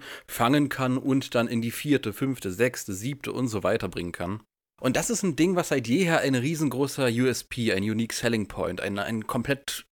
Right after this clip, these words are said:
eigener Alleinstellungsfaktor, ein Alleinstellungsmerkmal geworden ist. In keiner anderen Videospielreihe, die mir zumindest bekannt ist,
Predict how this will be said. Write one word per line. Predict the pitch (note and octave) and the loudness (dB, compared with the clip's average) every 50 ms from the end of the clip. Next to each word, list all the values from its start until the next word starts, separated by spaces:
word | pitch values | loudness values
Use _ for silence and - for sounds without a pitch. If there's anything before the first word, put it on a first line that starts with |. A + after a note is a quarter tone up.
| _ _ - | _ _ 0
eigener | G#2+ A2+ C3+ D3 D3+ D3 C3+ C3 B2+ - | 2 2 2 2 2 2 2 2 2 2
Alleinstellungsfaktor, | - A2+ G#2+ G#2 A#2+ D#3 E3 - G#2+ F#2 F#2 F#2+ - - - F2+ - - - E2+ F2 E2+ - - | 0 2 2 4 4 2 2 0 -2 -2 -2 -4 -4 -4 -4 -4 -4 -4 -4 -4 -4 -4 -4 -4
ein | - A2 F#2+ | -4 -2 -2
Alleinstellungsmerkmal | F#2 A2 A2 A2+ G#2+ A2+ B2 C3 B2 - - G2+ G#2+ G#2 G2 - G#2+ G#2+ A2+ B2 - - G#2+ F#2 F2+ F2+ F2+ F#2 F2 F2 - - _ | 0 0 2 2 2 2 2 2 2 2 0 0 -2 -2 -2 -2 -2 0 0 0 0 0 -2 0 0 0 0 0 -2 -4 -8 -10 _
geworden | G2 F#2+ G2 F2+ F#2 G2 F#2 E2 | -2 0 2 2 2 2 0 -4
ist. | C2+ D#2+ - - - - - - _ _ | -8 -10 -12 -14 -16 -16 -20 -20 _ _
In | B2+ B2+ A#2+ B2 | -4 -4 -4 -4
keiner | - - - A#2+ D3 F3+ F#3+ F3+ E3 - - | -4 -4 0 0 2 2 4 4 2 2 2
anderen | A#2+ C#3 D#3 E3 D#3 C#3+ C3+ C#3 C#3 C#3 C3+ C#3 - A#2 | 0 0 2 2 0 0 2 2 2 2 2 0 -2 -4
Videospielreihe, | A2 G#2+ A2 C3 E3+ D#3+ D#3+ C3 A2+ - - - - A#2+ A2+ G#2 G2 F#2+ G#2+ A#2+ A#2 | -6 -6 -6 -6 -4 2 4 4 4 4 0 -4 -2 0 0 2 4 4 4 4 4
die | A#2 A#2+ A#2+ | 4 2 4
mir | B2+ C3+ F#3 F#3+ | 6 6 6 6
zumindest | - - F3 D#3 D#3+ E3 - - | 4 2 2 2 2 0 0 -2
bekannt | D#3 - - C#3 C#3 D3+ - | -4 -2 0 0 0 0 0
ist, | A#2+ G#2+ A2+ C#3 - - | 0 0 0 -2 -2 -8